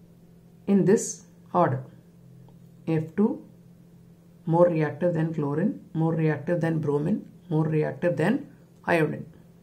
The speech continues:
Now the reaction with fluorine is highly vigorous and it is of no practical significance. So we are not going to see this. We are going to see chlorine, bromine and iodine.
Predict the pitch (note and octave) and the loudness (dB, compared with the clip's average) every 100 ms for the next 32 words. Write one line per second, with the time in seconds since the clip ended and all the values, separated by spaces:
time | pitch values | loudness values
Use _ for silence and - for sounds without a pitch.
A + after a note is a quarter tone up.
0 | - - - - - - - - - - | -20 -20 -20 -20 -20 -20 -20 -20 -20 -20
1 | - - - - - G3 F#3+ F3 F#3 G3+ | -20 -20 -20 -18 -2 2 4 2 2 0
2 | B3+ B3+ A3 - F#3 F#3+ A#3 A3 - D3+ | -2 -2 -4 0 2 4 4 2 0 2
3 | E3+ G3 F#3+ G#3+ A3 E3 D3+ D3 - - | 4 4 6 6 6 2 0 -2 -6 -14
4 | - - - - D#3+ F3 F3 E3+ D#3 D#3+ | -20 -20 -20 -4 0 2 2 0 2 2
5 | C4+ - - - D#3 F3 G3+ - D3+ - | 2 -2 -18 -4 2 4 4 0 -4 -2
6 | - F3 F3 D3+ D3+ - B2+ B2+ - - | 0 0 0 0 0 -2 -6 -8 -12 -8
7 | F3+ F3 D#3+ D3+ E3 D#3 C#3+ C#3+ D3+ - | -4 -2 0 0 0 -2 -6 -6 -6 -4
8 | D3 C3+ - - - - - - - - | -6 -4 -4 -4 -8 -20 -20 -20 -20 -20
9 | - - - - - - - - F#3 G3 | -20 -20 -20 -20 -20 -20 -14 0 4 4
10 | G3 F#3+ A#3 - F3 E3+ F3 G3+ E3 D#3+ | 2 0 -2 0 0 2 4 4 4 2
11 | D#3+ F3 F3+ D3+ F3 A3 - - - D3 | 2 2 0 0 0 -2 -4 -14 -6 -4
12 | B2+ - | -4 -8